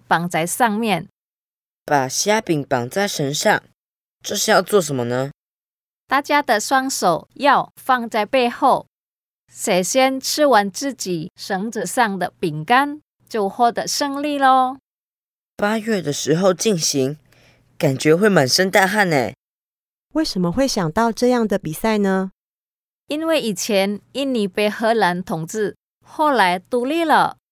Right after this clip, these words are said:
Speaker 1: 就举办这样的活动，纪念那一段辛苦的过去。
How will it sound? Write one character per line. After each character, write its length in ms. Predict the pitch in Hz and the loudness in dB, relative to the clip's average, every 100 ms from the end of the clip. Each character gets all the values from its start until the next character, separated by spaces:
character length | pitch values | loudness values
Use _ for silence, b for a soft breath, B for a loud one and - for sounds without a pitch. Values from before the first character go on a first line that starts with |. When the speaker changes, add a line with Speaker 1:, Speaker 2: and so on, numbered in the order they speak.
| _ - | _ -6
Speaker 1:
就 180 | 226 | -2
举 200 | 214 185 | -2 -2
办 380 | 170 214 190 165 - | 2 2 2 -4 -6
这 200 | 254 262 | -2 0
样 200 | 247 220 | 0 -2
的 100 | 196 | -4
活 160 | 190 | -4
动， 300 | 170 233 175 _ _ _ _ _ | 0 0 0 _ _ _ _ _
纪 200 | - 294 | -6 -4
念 360 | 277 294 220 165 - | -2 0 -2 -2 -4
那 220 | 240 240 | -2 -2
一 100 | 247 | -2
段 260 | 262 247 226 | 0 0 0
辛 320 | - 294 285 | -8 -6 -8
苦 180 | 262 175 | -6 -6
的 160 | 151 | -6
过 200 | - 214 | -2 -2
去。 360 | 185 - 190 | -2 -4 -6